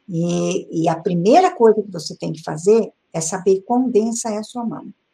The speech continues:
porque daí você vai saber se você tá dentro do câncer de risco genético ou não, tá certo? Isso é a coisa mais importante. E mamotomia, ai, minha nossa, mamotomia.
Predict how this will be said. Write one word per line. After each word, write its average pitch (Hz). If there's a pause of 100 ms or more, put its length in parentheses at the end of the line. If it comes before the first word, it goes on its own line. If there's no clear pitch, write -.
(220)
porque 190
daí 190
você 208
vai 190
saber 190
se 190
você 190
tá 180
dentro 196
do 175 (280)
câncer 190 (300)
de 208
risco 196
genético 175
ou 208
não, - (560)
tá 147
certo? 214 (280)
Isso 170
é -
a -
coisa 196
mais 220
importante. - (480)
E 247
mamotomia, 226 (240)
ai, 220
minha - (120)
nossa, - (580)
mamotomia. 214